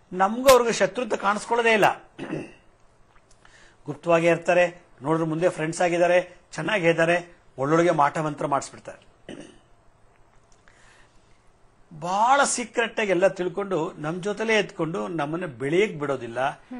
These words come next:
ನಮ್ಮನ್ನ ಹಾಳು ಮಾಡಿ ಸುಖ ತಗೋಬೇಕು, ಸಂತೋಷ ಪಡ್ಬೇಕು ಅನ್ನೋರಿಗೆ ಗುಪ್ತ ಶತ್ರು ಅಂತ. ನಮ್ಗೆ ನಿಮ್ ಮಗನೇ ನೀವು ಮಾಟ ಮಾಡಿಸ್ಬಿಟ್ಟಾರಿ ಅಂದ್ರೆ ನಂಬಿಕೆ ಆಗಲ್ಲ.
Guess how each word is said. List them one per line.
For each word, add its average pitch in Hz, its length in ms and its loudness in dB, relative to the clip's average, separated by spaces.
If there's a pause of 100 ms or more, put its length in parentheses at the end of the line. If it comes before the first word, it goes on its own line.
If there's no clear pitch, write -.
(120)
ನಮ್ಮನ್ನ 180 260 -4
ಹಾಳು 180 380 -4
ಮಾಡಿ 165 200 -2
ಸುಖ 170 280 -8
ತಗೋಬೇಕು, 175 540 -4
ಸಂತೋಷ 160 420 -10
ಪಡ್ಬೇಕು 135 480 -12
ಅನ್ನೋರಿಗೆ 143 480 -8 (440)
ಗುಪ್ತ 165 340 -6
ಶತ್ರು 165 480 -6
ಅಂತ. 117 140 -14 (140)
ನಮ್ಗೆ 220 560 -2 (640)
ನಿಮ್ 165 180 0
ಮಗನೇ 175 340 0
ನೀವು 170 160 -2
ಮಾಟ 135 260 -2
ಮಾಡಿಸ್ಬಿಟ್ಟಾರಿ 139 600 -4
ಅಂದ್ರೆ 143 240 -8
ನಂಬಿಕೆ 160 380 -4
ಆಗಲ್ಲ. 147 220 0